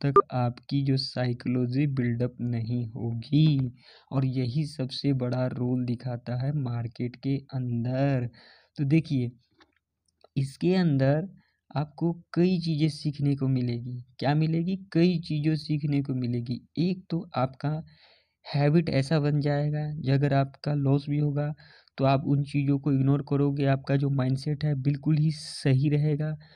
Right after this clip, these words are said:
और आपका जो है ओवर ट्रेडिंग से भी बचाएगा, ठीक है। तो इसीलिए जो हमारा साइकोलॉजी जो होता है वो नब्बे परसेंट मार्केट के अंदर कामकाज करती है,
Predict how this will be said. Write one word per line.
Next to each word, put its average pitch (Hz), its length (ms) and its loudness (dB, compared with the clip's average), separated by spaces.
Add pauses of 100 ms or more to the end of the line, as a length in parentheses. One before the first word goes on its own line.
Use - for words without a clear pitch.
(180)
और 139 120 -2
आपका 135 360 2
जो 147 140 0
है 151 220 0 (320)
ओवर 143 340 2
ट्रेडिंग 151 460 2
से 151 140 -2
भी 160 160 2
बचाएगा, 143 640 -2 (540)
ठीक 180 180 0
है। 131 100 2 (400)
तो - 140 -8
इसीलिए 165 480 2
जो 160 140 2
हमारा 151 380 2
साइकोलॉजी 147 800 0
जो 160 140 0
होता 139 340 -2
है 156 160 0
वो 170 180 0
नब्बे 135 480 0
परसेंट 156 460 -4
मार्केट 135 440 -2
के 160 160 -2 (120)
अंदर 143 400 -2
कामकाज 135 600 -4 (200)
करती 139 380 0
है, 131 180 -10